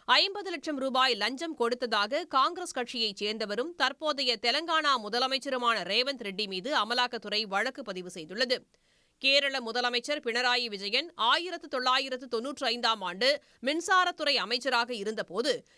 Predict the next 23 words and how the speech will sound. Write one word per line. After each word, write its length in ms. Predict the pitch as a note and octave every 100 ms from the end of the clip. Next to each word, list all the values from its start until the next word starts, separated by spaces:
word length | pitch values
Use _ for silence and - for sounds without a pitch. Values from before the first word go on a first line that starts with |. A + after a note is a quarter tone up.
| -
இடுக்கி 400 | D#4+ G#4 G#4+ G4+
மாவட்டத்தில் 600 | D4+ D4 C#4+ C#4+ D#4 A#3
மேற்கொள்ளப்பட்ட 720 | A#3+ D#4+ D4 D4 B3 A3+ D#4+
மின் 300 | C4+ C#4 E4
திட்ட 260 | D4 B3 C#4
நிதியில் 400 | A#3 A#3 B3+ D4+
மோசடி 480 | G#3 C4 D4+ C4+
செய்ததாக 600 | A#3 G#3+ A3 G#3+ G3 C#4 D#4
அவர் 260 | G#3+ C4
மீது 260 | B3+ G#3+ D4+
வழக்கு 360 | G#3+ A#3+ C4
பதிவு 240 | A#3 F3+ E3+
செய்யப்பட்டுள்ளது. 720 | F3+ D#3+ E3 A#3+ C4+ C4 - _ _ -
ஆந்திர 460 | A3+ C#4 F4+ G4 F#4
முதலமைச்சர் 640 | C4+ C#4+ D#4 C#4+ C4+ D#4+
ஜெகன்மோகன் 640 | A3 B3+ D#4 E4 D#4 D4+ A#3
ரெட்டி 240 | A3 B3
மீது 360 | A3+ G#3 C#4+ D#4
காங்கிரஸ் 520 | C4+ D4+ F4 E4 A#3
ஆட்சி 300 | G3 C#4+ C#4+
காலத்தில் 520 | A#3 A3+ G#3+ B3+ C#4
போடப்பட்ட 500 | B3 C4 C#4+ B3+ A#3+
வழக்குகளை 600 | F#3+ G3+ A#3+ A3+ A3 C4